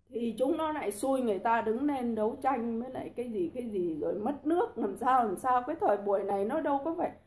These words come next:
đơn giản mà mất nước như thế đâu. Nên Lisa thấy có rất là nhiều điểm lợi. Chẳng hạn như là người dân Việt Nam có công ăn việc làm này, cái thứ hai, ví dụ như người Trung Quốc người ta vào, người ta đầu tư, người ta làm cái gì đấy,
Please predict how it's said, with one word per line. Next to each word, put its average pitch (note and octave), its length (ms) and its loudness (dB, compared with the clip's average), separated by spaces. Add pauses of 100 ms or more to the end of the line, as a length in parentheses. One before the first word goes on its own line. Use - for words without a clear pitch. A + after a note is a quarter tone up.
(1000)
đơn D4 280 2
giản F3+ 320 4
mà F#3+ 80 0
mất C#4+ 260 2
nước A4 220 2
như D4+ 100 2
thế C#4+ 200 2
đâu. D#4 200 0 (120)
Nên D4+ 140 -4
Lisa B3+ 280 4
thấy C4 440 2
có C#4 220 0
rất A4+ 120 2
là F#4+ 160 4
nhiều A3 280 4
điểm G3+ 260 4
lợi. G3+ 280 0 (440)
Chẳng G3+ 180 -6
hạn A3 260 -4
như C#4 100 -4
là A3 320 0 (280)
người A3 180 -2
dân C4 240 -2
Việt A3+ 140 4
Nam B3 300 0
có A#3 320 2
công B3 160 -2
ăn A#3 180 0
việc G3+ 160 0
làm F#3 300 0
này, F3+ 160 -4 (400)
cái B3+ 200 -4
thứ D4+ 140 2
hai, C4+ 280 6 (180)
ví C#4 300 0
dụ C#4 260 2 (440)
như C4 160 -14
người A#3 260 -2
Trung A#3+ 160 -4
Quốc D#4+ 200 0
người A3+ 140 0
ta A3 120 0
vào, G#3+ 260 4
người G3 180 -2
ta A3 60 -2
đầu G#3 300 2
tư, A#3 100 4
người A3+ 300 0
ta G#3 120 -2
làm G3+ 300 2
cái A3+ 120 0
gì G#3+ 180 2
đấy, G#3+ 160 0